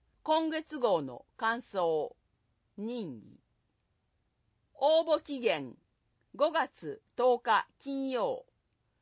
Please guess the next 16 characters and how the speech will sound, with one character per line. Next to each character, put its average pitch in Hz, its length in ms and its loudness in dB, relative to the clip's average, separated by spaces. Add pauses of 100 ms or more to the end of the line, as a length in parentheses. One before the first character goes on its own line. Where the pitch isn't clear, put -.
(220)
当 302 220 -4
日 254 540 -10
消 240 340 -8
印 247 420 -8
有 185 260 -8
効。 131 640 -6 (1500)
宛 269 280 0
先、 - 460 -6 (600)
郵 320 240 -4
便 311 280 -4
番 226 280 0
号、 110 380 -8 (580)
四 285 340 2
八 277 400 -4
二 214 220 -2
の 151 220 -2